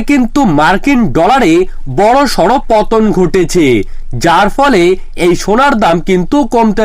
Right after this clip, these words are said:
লক্ষ্য করা যাচ্ছে। তো দর্শক বন্ধুরা,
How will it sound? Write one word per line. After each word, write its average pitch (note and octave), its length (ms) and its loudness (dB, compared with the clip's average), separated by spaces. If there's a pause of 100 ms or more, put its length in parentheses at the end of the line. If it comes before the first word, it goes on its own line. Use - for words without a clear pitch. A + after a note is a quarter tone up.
(100)
লক্ষ্য F#3 280 -2 (100)
করা E3+ 180 2 (100)
যাচ্ছে। D#3 440 0 (520)
তো F#3 60 0 (200)
দর্শক G3 360 0 (140)
বন্ধুরা, F3 440 2